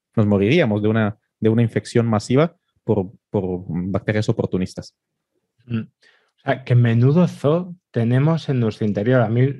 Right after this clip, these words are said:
Speaker 2: primero eso es lo que se me ocurre y luego es que nunca estás solo. O sea, quiero decir, estamos rodeados de bacterias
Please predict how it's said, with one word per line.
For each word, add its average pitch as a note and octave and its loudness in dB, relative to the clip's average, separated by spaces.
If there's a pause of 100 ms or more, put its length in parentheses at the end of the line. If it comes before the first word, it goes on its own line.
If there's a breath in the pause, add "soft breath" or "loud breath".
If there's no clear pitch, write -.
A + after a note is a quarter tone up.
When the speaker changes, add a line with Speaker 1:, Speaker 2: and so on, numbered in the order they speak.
Speaker 2:
primero A2+ -2
eso D3 0
es D3 -2
lo C3+ 0
que B2+ 0
se A#2+ -2
me A#2 0
ocurre C#3+ 0
y C3 -6
luego B2 0 (380)
es A#2+ -12
que - -12
nunca C3 0
estás C#3 -4
solo. B2+ -2
O G#2 -14
sea, A#2 -4
quiero A#2+ 0
decir, G#2 -10 (580 loud breath)
estamos B2 0
rodeados C#3 2
de C#3 2
bacterias D#3 -2